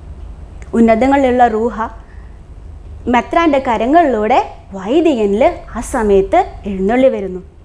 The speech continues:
നമുക്ക് പഠിച്ച ആരും ആവാം അല്ലേ? teacher ആവാം, doctor ആവാം, engineer ആവാം,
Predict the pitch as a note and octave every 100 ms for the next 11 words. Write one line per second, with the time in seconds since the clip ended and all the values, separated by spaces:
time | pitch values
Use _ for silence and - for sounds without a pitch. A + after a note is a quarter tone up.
0 | - - - - F4+ F#4+ F#4+ D#4 A3+ -
1 | B3 A3+ G#3 G3+ A#3+ A#3 F#3 F3+ G3+ G#3
2 | - - - G3 G3 G3+ F#3+ F#3+ F#3+ G3+
3 | G3 F#3+ A3+ G#3 G3 G3 A3+ G3+ A3 G#3+
4 | G#3 G3 G3